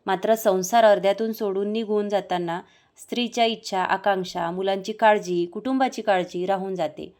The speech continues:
यासाठी तिचा आत्मा संतुष्ट व्हावा, तिची काळजी मिटावी म्हणून अविधवा नवमी श्राद्ध जे आहे ते केले जात असते. ते श्राद्ध तिचा मुलगा करत असतो.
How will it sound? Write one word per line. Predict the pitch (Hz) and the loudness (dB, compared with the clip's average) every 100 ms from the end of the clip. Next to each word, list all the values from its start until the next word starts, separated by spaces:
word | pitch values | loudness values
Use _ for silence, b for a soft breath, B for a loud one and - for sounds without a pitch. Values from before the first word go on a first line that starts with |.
| _ _ _ _ _ _ _ - | _ _ _ _ _ _ _ 8
यासाठी | 233 240 269 247 208 208 | 10 10 8 4 0 -2
तिचा | 214 214 | 2 4
आत्मा | 196 196 202 | 4 2 -2
संतुष्ट | 208 196 190 240 - | 0 -2 -2 -4 0
व्हावा, | 240 190 160 165 | 4 4 4 0
तिची | 202 185 | -6 -12
काळजी | - 214 196 233 | 2 4 6 4
मिटावी | 262 254 190 170 165 175 | 2 2 2 2 0 -2
म्हणून | 220 220 208 | 0 -2 0
अविधवा | 180 190 196 185 196 | 0 0 0 -2 -2
नवमी | 190 185 180 180 | -2 -4 -4 -4
श्राद्ध | 180 156 175 | -4 -2 -4
जे | 165 | -2
आहे | 180 165 175 b b b b - | -2 -2 -6 b b b b -4
ते | 240 | 0
केले | 240 180 | 2 2
जात | 170 151 151 | 0 -2 -6
असते. | 143 - - _ _ _ _ _ _ - | -12 -16 -20 _ _ _ _ _ _ -4
ते | 247 | -2
श्राद्ध | 240 226 165 185 196 | 2 0 2 -2 -2
तिचा | 185 214 | -4 -4
मुलगा | 214 196 220 | -2 2 2
करत | 220 175 175 | 2 -2 -4
असतो. | 165 - 175 | -10 -12 -18